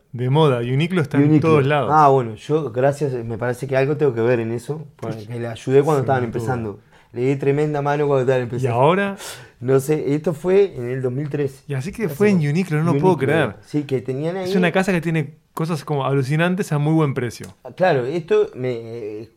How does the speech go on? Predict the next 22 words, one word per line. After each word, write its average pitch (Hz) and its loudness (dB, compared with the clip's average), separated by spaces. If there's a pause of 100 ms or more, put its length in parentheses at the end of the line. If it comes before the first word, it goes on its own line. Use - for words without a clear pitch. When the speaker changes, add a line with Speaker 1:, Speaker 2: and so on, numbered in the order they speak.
Speaker 2:
una 156 -4
de 170 0
las 165 2
cosas 165 -6
que 170 -4
me 160 -4
dijeron 175 -4
es, 131 0
"Mirá, 120 -6
ahí 160 -2
hay", 208 -6
sobre 139 -4
todo 202 2
el 202 -4
talle 175 -6
me 107 -8
preocupaba 107 -8
a - -12
mí. 101 -14 (580)
Voy 143 2
a 175 -2
Uniqlo, 190 -6